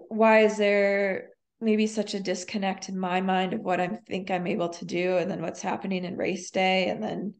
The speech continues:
you know, the doubt of, like, okay, is, am I gonna be able to, to do that again? Like, you know, was, was Tokyo not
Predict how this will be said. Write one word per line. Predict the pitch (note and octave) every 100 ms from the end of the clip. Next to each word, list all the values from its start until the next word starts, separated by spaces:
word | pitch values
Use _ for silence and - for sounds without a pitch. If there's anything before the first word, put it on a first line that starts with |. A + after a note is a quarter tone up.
| _ _ _ _ _ _ _ _
you | C#4
know, | D4+ E3
the | G#3+
doubt | A3 G3+ A#3+ C4
of, | G3+
like, | G3 F#3+ F#3+
okay, | F#3+ A3+ A3+ F#3
is, | F3+ - - - _ _ _ _ _ -
am | A3
I | A#3 A#3
gonna | A3 G#3
be | G#3
able | G3+ F#3+ G3 F#3+ F#3+ - _ _ _ _ _ _ _ _ _ _ _ -
to, | A#3 G3+ F#3+ -
to | - A3
do | - F3+
that | A3 G3
again? | G#3+ G#3+ G#3 G#3+
Like, | G3+ F#3 F#3 - _ - _ _ -
you | A3+
know, | G3
was, | G3 G3 F#3+ - -
was | A3 B3 B3
Tokyo | C#4+ C#4+ C#4+ C4 B3 A#3 A3 -
not | C4 E4 -